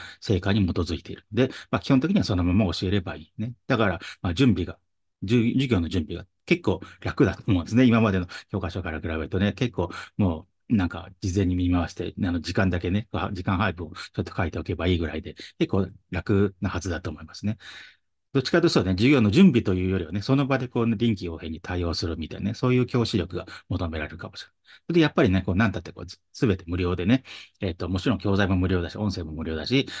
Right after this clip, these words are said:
あとね、あの、そういう、あの、教え方のね、ビデオとかね、あの、いろいろ入っていますね。だから、そういうので、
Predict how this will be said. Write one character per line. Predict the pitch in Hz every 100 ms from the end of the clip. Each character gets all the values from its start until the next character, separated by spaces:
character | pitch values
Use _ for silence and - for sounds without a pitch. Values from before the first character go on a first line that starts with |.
| - -
あ |
と | - 87 78
ね、 | 110 -
あ | - 85
の、 | 80
そ | 78 85
う | 78
い |
う、 | 76 78 - - -
あ |
の、 | 92 92
教 | -
え | 98
方 | 95 95
の | 85
ね、 | 92
ビ | 95 98
デ | 82
オ |
と | - 92
か | 90
ね、 | 123 110
あ | 87
の、 | 78 78 _ _ _
い | - 101
ろ |
い | 98
ろ |
入 | 85 87
っ |
て | -
い | 92
ま | -
す | 107
ね。 | 107 - -
だ | 110
か | 156
ら、 | 143
そ | -
う | 147
い |
う |
の | 135
で、 | 156